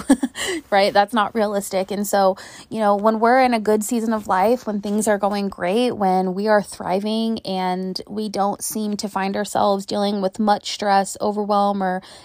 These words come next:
any of those negative emotions, I think it's important during those times to stay grateful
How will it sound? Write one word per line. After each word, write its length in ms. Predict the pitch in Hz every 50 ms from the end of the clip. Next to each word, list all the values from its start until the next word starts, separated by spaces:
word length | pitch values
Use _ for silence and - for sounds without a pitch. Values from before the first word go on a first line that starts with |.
| -
any 240 | - - 220 220 220
of 80 | 214 202
those 200 | 208 202 196 208
negative 380 | 208 196 190 190 202 202 202
emotions, 720 | 196 190 190 180 185 185 - - 254 269 277 285 302 285 - - - - - - - -
I 60 | 202
think 200 | - 214 202 202
it's 160 | 208 - -
important 480 | 214 214 - - 214 - - 214 - -
during 220 | 220 202 202 208
those 200 | 196 196 202 -
times 540 | - - 202 190 196 208 220 233 233 - -
to 600 | - - - 226 208 202 208 208 202 202 202 - -
stay 340 | - - - - 208 214
grateful 720 | 214 - - 151 156 - - - 247 247 262 285 302 320 311